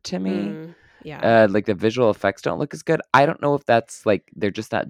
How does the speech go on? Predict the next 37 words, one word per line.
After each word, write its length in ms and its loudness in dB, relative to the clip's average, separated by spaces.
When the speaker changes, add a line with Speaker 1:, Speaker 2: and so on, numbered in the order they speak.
Speaker 1:
done 360 0
yet 400 -2
or 640 2
Speaker 2:
Or 80 -12
they 100 -10
couldn't 300 -10
torture 480 -12
the 280 -10
cast 380 -16
in 60 -10
the 100 -10
same 220 -12
way 200 -10
they 120 -12
did 180 -8
in 60 -2
the 60 4
Speaker 1:
Yeah. 520 6
Speaker 2:
<laughs> 60 -12
Speaker 1:
Yeah, 240 6
with 220 2
the, 160 -2
out 160 6
in 60 2
the 60 0
Speaker 2:
<laughs> 60 4
Fury 0 -
Speaker 1:
sand. 480 -2
Speaker 2:
Road. 400 -8
Speaker 1:
But 80 2
yeah, 380 8
I'm 120 6
gonna 140 -4
give 160 -2
it 100 0
an 100 -10
eighty-six. 880 -6